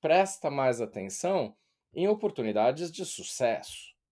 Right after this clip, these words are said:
né? E como evitar o fracasso, e também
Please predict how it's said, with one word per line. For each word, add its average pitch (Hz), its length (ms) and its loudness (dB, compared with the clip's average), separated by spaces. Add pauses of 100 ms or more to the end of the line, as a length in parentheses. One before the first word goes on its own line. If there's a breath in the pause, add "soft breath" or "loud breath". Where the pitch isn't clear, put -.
(120)
né? 117 300 -2
E 175 40 -8
como 127 280 0
evitar 127 540 0
o 107 60 0
fracasso, - 920 -10
e 87 80 -20
também 117 540 -6